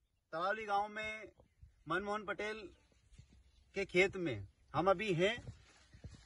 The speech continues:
और मैं बताना चाहूँगा कि ये variety है जीएस की बीस एक सौ सोलह, सौ एक सौ पाँच दिन की ये variety है और पहली बार लगी है। अब वास्तविकता इस साल ये कितने दिनों में आती है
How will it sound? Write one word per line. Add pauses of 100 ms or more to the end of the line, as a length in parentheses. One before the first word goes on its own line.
(120)
और
मैं
बताना
चाहूँगा (640)
कि
ये
variety
है
जीएस
की (100)
बीस
एक
सौ
सोलह, (1500)
सौ
एक
सौ
पाँच
दिन
की
ये
variety
है (800)
और (300)
पहली
बार
लगी
है। (420)
अब (760)
वास्तविकता
इस
साल
ये
कितने
दिनों
में
आती
है